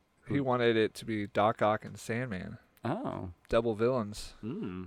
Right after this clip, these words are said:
Speaker 1: Yep.
Speaker 2: See, that's a, that's usually reserved for ruining the third movie, so
Speaker 1: <laughs> Oh.
Speaker 2: what, what a, what a foolish move that would have been.
Speaker 1: Yeah.
Speaker 2: Hmm. I wonder how that would have been.
Speaker 1: I don't know. But apparently, this movie is a direct reiteration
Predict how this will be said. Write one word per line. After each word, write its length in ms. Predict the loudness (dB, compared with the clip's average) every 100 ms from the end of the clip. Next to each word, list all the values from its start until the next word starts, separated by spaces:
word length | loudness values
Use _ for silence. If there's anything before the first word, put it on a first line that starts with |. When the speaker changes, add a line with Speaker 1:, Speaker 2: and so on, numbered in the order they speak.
| -8
Speaker 1:
Yep. 140 | -8 _ _ -20 -20 _ _ _ _
Speaker 2:
See, 80 | -6
that's 200 | -4 -2
a, 280 | 0 0 -2 _ _ -20 -20 _ _
that's 260 | -20 -16 -6
usually 360 | 0 0 0 0
reserved 420 | 0 2 0 0
for 100 | -4
ruining 400 | 2 4 4 0
the 80 | -2
third 300 | 2 2 2
movie, 380 | 0 -4 -6 -8
so 260 | -6 -6 -6 -8 -16
Speaker 1:
<laughs> 200 | -16 -12
Oh. 60 | -10 -10 -12 -12
Speaker 2:
what, 140 | -12 -4
what 140 | -4 -2 -2 -2
a, 60 |
what 120 | -2
a 60 | -4
foolish 540 | -8 -4 -2 -2 -4
move 240 | -2 -2 -2
that 100 | -4
would 80 | -6
have 80 | -8
been. 200 | -10 -10 _ -20 _ -8
Speaker 1:
Yeah. 220 | -2 -2 -4 -12 -16 -6
Speaker 2:
Hmm. 180 | -4 -4 -6
I 40 | -2
wonder 160 | 4
how 100 | 6
that 140 | 6 6
would 100 | 4
have 60 |
been. 220 | 0 -4 -6 _ _ -8
Speaker 1:
I 80 | -4
don't 100 | 0
know. 200 | 0 -2 _ _ _ 2
But 120 | 4
apparently, 600 | 6 4 4 4 2 0 -6
this 320 | 2 2 2
movie 280 | 0 4 6
is 280 | 6 4 -6 _ 0
a 100 | 0
direct 360 | 2 2 2 0
reiteration 640 | 0 2 2 2 0 -4